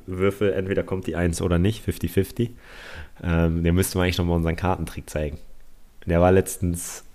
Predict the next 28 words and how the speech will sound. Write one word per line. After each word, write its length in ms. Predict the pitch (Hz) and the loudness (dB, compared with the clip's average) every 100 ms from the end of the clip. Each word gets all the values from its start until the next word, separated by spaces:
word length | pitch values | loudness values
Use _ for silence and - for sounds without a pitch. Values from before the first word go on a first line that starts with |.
| - - - - - - - | -16 -18 -18 -20 -18 -16 -12
wann 180 | 90 85 | -8 -6
war 140 | 80 | -6
der 100 | 85 | -4
da? 340 | 85 - - - | -4 -6 -6 -8
Ist 80 | - | -4
schon 120 | - | 0
ein 40 | 90 | 0
bisschen 220 | - 90 | 2 2
her. 320 | 85 104 110 - - - - - | 4 2 0 -8 -18 -18 -20 -14
Und 140 | - 80 | -4 0
hat 100 | 80 | 2
er 60 | 85 | 4
mich 120 | 82 | 4
nochmal 160 | 85 | 4
gefragt, 420 | 82 - 87 85 85 | 2 2 0 0 2
wie 160 | 85 | 2
unser 280 | 82 80 80 | 2 2 0
Zauberkartentrick 880 | - 92 92 82 80 76 80 - 76 | 4 4 4 2 -2 -2 -4 -6 -6
geht. 240 | 80 76 - - - - - - - - - - - | -6 -8 -12 -20 -20 -20 -20 -20 -20 -20 -18 -18 -6
Weißt 200 | 85 90 | 0 2
du, 60 | 104 | 2
mit 180 | 90 82 | 0 2
den, 200 | 85 82 | 2 4
ist 160 | 85 - | 0 0
das 100 | 95 | 2
mit 100 | 85 | 6
den 140 | 85 | 6
Siebenen? 440 | 85 104 120 160 | 6 4 4 0